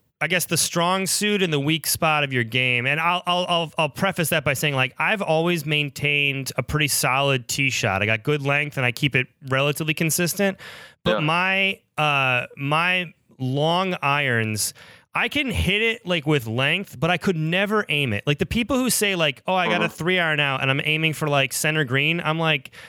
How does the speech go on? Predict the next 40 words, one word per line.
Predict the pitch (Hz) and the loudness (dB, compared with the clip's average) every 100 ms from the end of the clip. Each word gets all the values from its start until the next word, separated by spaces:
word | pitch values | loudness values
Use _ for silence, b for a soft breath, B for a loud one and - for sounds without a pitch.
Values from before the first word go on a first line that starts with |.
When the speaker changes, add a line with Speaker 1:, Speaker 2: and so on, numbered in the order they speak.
| B | B
Speaker 1:
"Bro, | 110 156 165 | -2 2 2
I | 185 | 2
just | 240 175 | 0 0
wanna | 156 127 | 0 2
get | 113 | 0
it | 95 | 0
up | 101 92 | 0 0
there. | 90 82 85 | -2 -2 0
Like, | 92 92 | -2 0
there's | 131 117 | -2 0
no | 156 143 | 0 2
Speaker 2:
Yeah. | 120 | 2
Speaker 1:
way." | 127 107 98 - | 0 0 -2 -2
It's | 139 | -2
like | 175 | 0
we're | 156 151 | 0 0
playing | - 160 139 | 0 0 0
a | |
different | 120 117 104 | 0 -2 0
game. | 139 117 104 B B | 0 0 -4 B B
So | - | -4
I | 202 | -4
guess | 170 | 0
what | 190 247 | 0 0
would | 202 | -2
you | 208 | -2
say | 208 | 0
is | 180 | 0
the | 147 | -2
strong | - 165 156 156 | -2 0 0 -2
suit | - 165 151 | -2 0 0
and | 131 | 0
the, | 131 | -2
and | 131 | -2
the | 123 | 0
weak | 127 | -2
spot | - 110 | 2 0
of | |
your | 95 | 2
game? | 90 90 | 0 -2